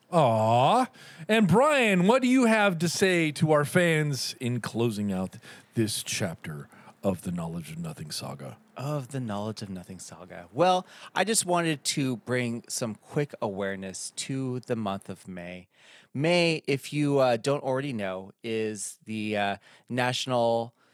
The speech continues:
Speaker 2: Mental Health Awareness Month, and we've kinda touched upon that a little bit during this show, and I just want to remind everybody, check in on one another, check on, on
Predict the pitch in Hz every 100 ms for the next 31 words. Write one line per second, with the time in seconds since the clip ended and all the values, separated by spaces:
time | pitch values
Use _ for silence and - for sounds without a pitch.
0 | _ _ - 123 123 117 110 110 110 101
1 | 98 95 92 - 101 95 - 123 147 185
2 | 196 165 - 113 - 110 - 113 104 104
3 | 104 101 - 175 220 202 165 - 127 117
4 | 107 98 - 98 95 104 123 139 180 -
5 | 175 165 156 - 139 120 117 113 104 95
6 | 101 95 85 98 101 113 _ - - _
7 | - 202 202 196 180 165 160 160 156 151
8 | 143 143 - 160 151 147 143 131